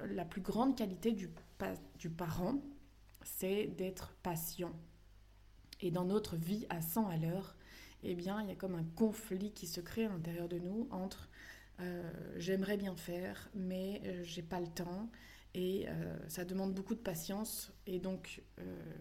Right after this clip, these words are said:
si, s'il me faut de la patience, il faut du temps. Et ce temps, je ne l'ai pas. Donc, ça crée des conflits à l'intérieur de nous. Et, euh, c'est simplement, là, j'espère pouvoir vous aider à remettre les choses, on va dire, euh,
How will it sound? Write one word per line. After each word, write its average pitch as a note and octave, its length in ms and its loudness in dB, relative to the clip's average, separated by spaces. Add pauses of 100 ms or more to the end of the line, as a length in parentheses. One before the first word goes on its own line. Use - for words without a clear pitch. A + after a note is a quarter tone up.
(300)
si, F#3+ 380 -4
s'il - 240 -2
me F#3 80 2
faut G#3 140 -2
de G3 80 2
la F3+ 60 2
patience, F3+ 380 -4
il - 40 -8
faut - 140 -4
du - 160 -8
temps. - 440 0
Et F#3 200 0
ce - 160 -6
temps, G#3+ 240 2
je F#3 100 2
ne F3 120 2
l'ai F3 160 2
pas. E3 220 -2 (480)
Donc, F3+ 140 2
ça - 160 -4
crée A#3+ 280 2
des G#3+ 140 4
conflits G3 400 0
à - 20 4
l'intérieur E3+ 480 0
de E3+ 100 -4
nous. F3+ 260 -4 (600)
Et, F3+ 200 -2
euh, F3 80 -2
c'est E3 160 -2
simplement, G3+ 760 2 (100)
là, G3 220 2
j'espère F#3 340 -2
pouvoir F#3 380 -4
vous F#3 200 -2
aider F#3+ 220 4
à G3 100 2
remettre F3 460 -2
les F3+ 100 -2
choses, G3+ 300 -2
on F3 60 -2
va E3 100 0
dire, F3+ 280 -2
euh, E3 80 -4